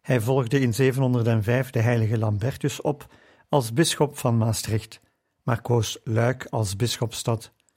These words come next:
Zijn plotse bekering tijdens een jachtpartij schijnt wel tot de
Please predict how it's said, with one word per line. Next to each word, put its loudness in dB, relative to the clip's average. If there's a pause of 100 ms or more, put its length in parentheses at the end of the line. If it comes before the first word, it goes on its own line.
(760)
Zijn 4
plotse 2
bekering 2
tijdens 2
een 2
jachtpartij 2 (280)
schijnt 2
wel 6
tot -6
de 2